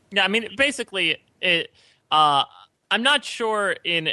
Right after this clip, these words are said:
I'm, I'm trying to remember in, in the earlier challenges if there's one person that really blows it for Oolong. This might be the first time that one singular individual really biffed the challenge for Oolong.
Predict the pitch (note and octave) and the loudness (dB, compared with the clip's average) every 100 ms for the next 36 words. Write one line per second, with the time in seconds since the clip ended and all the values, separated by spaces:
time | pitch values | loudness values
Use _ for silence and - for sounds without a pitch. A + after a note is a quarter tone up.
0 | - - - F3 F3+ G3 - A#3+ G3+ F#3+ | -8 -12 -4 -2 0 -2 -2 -2 -2 -2
1 | F3+ E3 E3 D#3 D3 - D3+ D3+ D3 C#3 | -2 -2 -4 -4 -6 -2 0 2 2 0
2 | C#3+ C3+ C3 B2+ C#3 B2+ C3 C3+ - D3 | -2 -2 -2 -6 -8 -6 -4 -4 -4 -4
3 | - C3 C3+ C3 B2 C3+ C3 C3 - C3+ | -2 -4 -2 -4 -2 -2 0 -2 -4 -4
4 | C3+ B2+ B2+ C#3 F3+ A3+ G3 - F3+ - | -2 0 0 0 0 0 0 0 0 0
5 | D#3 D3 - C3+ D3+ D3+ - D3 C#3 C3 | 0 0 -2 -2 -2 -2 -4 -2 0 -2
6 | C3 B2 B2+ B2+ B2 B2 A#2+ C#3+ C3 B2 | -2 -2 -4 -4 -6 -4 -2 0 0 -2
7 | C#3 C3 C3 - C3+ B2+ - B2+ B2+ A#2+ | -4 -4 -6 -4 -2 -2 -6 -8 -8 -4
8 | A#2+ A#2 | -4 -4